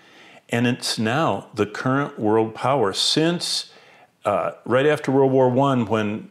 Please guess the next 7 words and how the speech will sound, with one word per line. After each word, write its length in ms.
Britain 360
started 480
to 60
decline 720
and 320
the, 260
the, 400